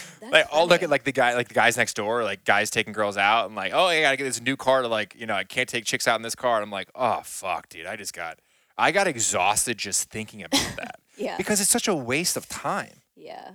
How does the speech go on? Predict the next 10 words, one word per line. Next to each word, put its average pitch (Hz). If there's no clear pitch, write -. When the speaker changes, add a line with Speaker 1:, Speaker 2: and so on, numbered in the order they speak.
Speaker 2:
It's 165
such 214
an 170
in-, 165
it's 160
such -
an 151
insisti-, 151
insincere 127
game 104